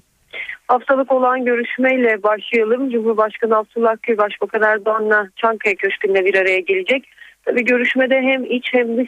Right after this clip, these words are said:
siyasete ilişkin gelişmeler değerlendirilecektir ama, e, biz Başbakan Yardımcısı Bülent Arınç'ın öğrenci evleri açıklaması konusunda, e, Başbakan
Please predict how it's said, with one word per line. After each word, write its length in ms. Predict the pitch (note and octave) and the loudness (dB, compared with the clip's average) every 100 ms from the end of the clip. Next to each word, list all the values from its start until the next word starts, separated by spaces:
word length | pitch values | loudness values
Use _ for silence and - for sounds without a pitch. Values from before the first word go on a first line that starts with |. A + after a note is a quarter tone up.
| - | 0
siyasete 420 | A#3 A3+ A#3 A3+ B3 | 0 2 -2 0 0
ilişkin 460 | A3 - - C4 | 0 -2 0 2
gelişmeler 600 | A3+ F#3+ - G3 G3+ F#3+ | 2 0 0 0 2 0
değerlendirilecektir 1000 | G3+ G3+ G#3 G3+ G3+ G3+ G3 A3+ A3 G3+ | 0 2 0 0 -2 -4 -2 -2 -2 -2
ama, 240 | G3 A#3+ C#4+ _ _ _ - | 0 0 -2 _ _ _ 0
e, 40 | G#3 G#3 G3+ | 2 0 -2
biz 200 | A3+ G#3+ | -2 -2
Başbakan 420 | G#3+ - - G#3+ | -2 -4 -2 0
Yardımcısı 640 | G#3+ G#3 G#3 G3+ G#3+ A3+ | 2 0 -2 -4 -4 -2
Bülent 340 | A3 G#3 G3+ | 2 0 0
Arınç'ın 420 | A#3 A3 G3+ A3 F#3+ | 0 0 0 -2 2
öğrenci 480 | G3 G3 G3+ G#3 | 2 2 0 0
evleri 240 | A3+ G3+ F#3+ | 0 2 0
açıklaması 600 | G3 - G#3+ G3 G3+ A#3 | -2 -4 -2 -2 -2 -2
konusunda, 640 | G3+ F#3 - G3 G3+ A#3+ - _ _ - | -2 -2 -2 0 2 0 -4 _ _ -2
e, 60 | F#3+ F#3 F#3 F#3+ F3+ _ _ _ _ - | 2 2 2 0 -4 _ _ _ _ -4
Başbakan 460 | G#3+ - G#3 G#3+ | -2 -2 -2 0